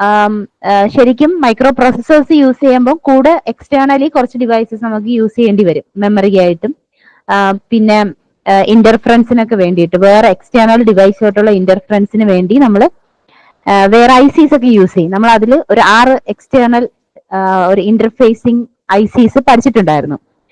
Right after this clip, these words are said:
മൈക്രോ പ്രോസസ്സേഴ്സിന് അങ്ങനെ വേണം, പക്ഷെ മൈക്രോ കൺട്രോളറിന്, ആ, ആ, അത് എക്സ്റ്റേണൽ മെമ്മറിയൊക്കെ നമുക്ക് ആക്സസ് ചെയ്യാനുള്ള പ്രൊവിഷൻ ഉണ്ട്, but still നമുക്ക് അതിനെ മാത്രം വെച്ചിട്ട്, ആ, യൂസ് ചെയ്യാൻ പറ്റും. അപ്പൊ അതാണ് മൈക്രോ കൺട്രോളേഴ്സ് എന്ന് പറയുന്നത്.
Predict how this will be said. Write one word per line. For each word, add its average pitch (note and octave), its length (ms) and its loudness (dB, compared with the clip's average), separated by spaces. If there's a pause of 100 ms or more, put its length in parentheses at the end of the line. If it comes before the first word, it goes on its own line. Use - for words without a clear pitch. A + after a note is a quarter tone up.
(200)
മൈക്രോ B3 200 0
പ്രോസസ്സേഴ്സിന് B3+ 580 2
അങ്ങനെ A3 240 2
വേണം, D#3+ 280 -2
പക്ഷെ A#3 180 -2
മൈക്രോ C4 340 0
കൺട്രോളറിന്, B3 960 0 (260)
ആ, - 120 -10
ആ, A3+ 560 -2
അത് C4+ 360 0 (520)
എക്സ്റ്റേണൽ C4 640 0
മെമ്മറിയൊക്കെ C#4+ 580 0
നമുക്ക് D4 180 -2
ആക്സസ് B3+ 300 -4
ചെയ്യാനുള്ള C#4 280 0
പ്രൊവിഷൻ B3+ 500 -2
ഉണ്ട്, A3+ 300 -2 (100)
but A#3+ 140 0
still C#4 360 -4 (140)
നമുക്ക് G#3+ 240 -4
അതിനെ A3 240 2
മാത്രം A#3 380 0
വെച്ചിട്ട്, A#3 400 -2 (840)
ആ, G3+ 200 2
യൂസ് A3 320 2
ചെയ്യാൻ G#3+ 220 2
പറ്റും. - 280 -4 (480)
അപ്പൊ - 120 -2
അതാണ് B3 240 2
മൈക്രോ B3 360 2
കൺട്രോളേഴ്സ് A#3+ 600 0
എന്ന് A#3+ 160 0
പറയുന്നത്. C#3+ 520 -6